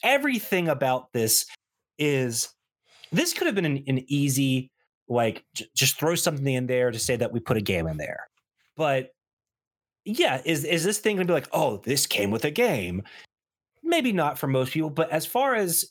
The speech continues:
eh, hey, if you have a console and you spent all your money on that, you will at least have something to play that is next gen, that shows you what the controller can do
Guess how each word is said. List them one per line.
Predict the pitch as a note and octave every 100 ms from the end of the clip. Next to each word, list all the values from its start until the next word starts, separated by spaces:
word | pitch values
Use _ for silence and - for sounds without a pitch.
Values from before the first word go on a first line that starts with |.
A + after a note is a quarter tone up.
| -
eh, | C3+
hey, | F#3+ F3+
if | -
you |
have | D#4
a | -
console | - F3+ F3 - F3 D#3+
and |
you | G3
spent | - E3
all | D#3
your | C#3+
money | C3+ D#3+
on | E3
that, | E3+ E3+ - - _
you | A3+
will | C#4 G3
at |
least | C#3+ F3 E3+
have | - C3
something | - B2+ A#2
to | F#2+
play | - - B2+ E3 F#3+ _ _
that | - G#2
is | F#2 G3
next | F3 E3 -
gen, | - C#3+ C3 C#3
that | G#2+
shows | - C3+ C3+ C3+
you | B2+
what | C3 -
the |
controller | - G2 - A#2 D#3
can | F3+ F3
do | F3+ F3+ F#3+